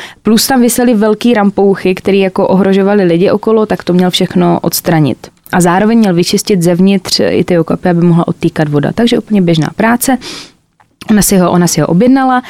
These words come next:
a právě v ten den tak přišla tu paní Deaton navštívit Joy Stewart,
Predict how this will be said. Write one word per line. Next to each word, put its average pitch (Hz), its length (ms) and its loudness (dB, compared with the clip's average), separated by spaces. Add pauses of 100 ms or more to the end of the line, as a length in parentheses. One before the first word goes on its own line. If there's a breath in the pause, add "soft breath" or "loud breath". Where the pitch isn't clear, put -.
(480 loud breath)
a 151 240 0
právě 233 380 0
v - 80 -14
ten 285 260 2
den 180 400 2 (300)
tak 180 180 -4
přišla 254 720 0
tu 220 160 -2
paní 214 320 2
Deaton 202 360 2
navštívit 190 680 0
Joy 196 140 2
Stewart, 156 480 -2